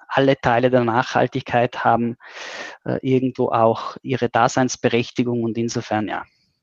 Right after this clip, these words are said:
muss man das von Fall zu Fall entscheiden.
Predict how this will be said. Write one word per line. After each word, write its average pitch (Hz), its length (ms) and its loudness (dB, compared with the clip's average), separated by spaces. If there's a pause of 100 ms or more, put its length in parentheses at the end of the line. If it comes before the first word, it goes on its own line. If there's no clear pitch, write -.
(1500)
muss - 180 -6
man 117 100 2
das 110 120 -4
von 120 140 -2
Fall 101 240 0
zu - 120 -2
Fall 104 400 0 (400)
entscheiden. - 500 -6